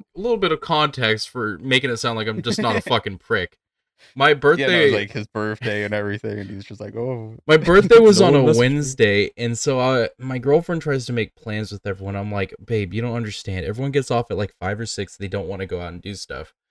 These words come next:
Speaker 1: And we were supposed to go to Dave and Buster's originally on Wednesday, but she took me out to, like, a hibachi grill, and after the grill, I was like, "I am so tired, I just wanna go home, and we'll just replan this for, like, a Sunday or something."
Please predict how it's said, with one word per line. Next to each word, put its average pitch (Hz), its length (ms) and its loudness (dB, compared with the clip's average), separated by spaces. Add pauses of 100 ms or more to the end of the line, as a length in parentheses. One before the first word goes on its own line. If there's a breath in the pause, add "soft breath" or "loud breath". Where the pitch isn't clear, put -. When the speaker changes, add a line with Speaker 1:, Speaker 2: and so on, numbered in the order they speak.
(440)
Speaker 1:
And 110 300 -8
we 117 120 -8
were 139 80 -4
supposed 202 360 -6
to 190 60 -8
go 151 120 -2
to 120 100 -4
Dave 107 220 -4
and 92 100 -8
Buster's 98 420 -6
originally 90 540 -8
on 143 300 -4
Wednesday, 85 540 -8 (760)
but 113 240 -2
she 131 160 -8
took 139 260 -10
me 160 120 -4
out 135 180 -4
to, 135 160 -8
like, 107 220 -4
a 98 60 -10
hibachi 95 600 -8
grill, 151 320 -2 (420)
and 123 160 -6
after 131 400 -4
the 123 160 -4
grill, 101 320 -2
I 98 120 0
was 104 180 -6
like, 98 200 -6
"I 104 120 -6
am 110 140 -6
so 104 320 -6
tired, 101 420 -2
I 82 160 -6
just 95 220 -14
wanna 98 180 -8
go 85 300 -6
home, 117 280 -8 (720)
and 104 120 -6
we'll 101 100 -4
just 101 240 -12
replan 95 580 -8
this 104 220 -6
for, - 180 -6
like, 85 200 -6
a 92 40 -8
Sunday 87 380 -6
or 123 120 -4
something." 135 480 -12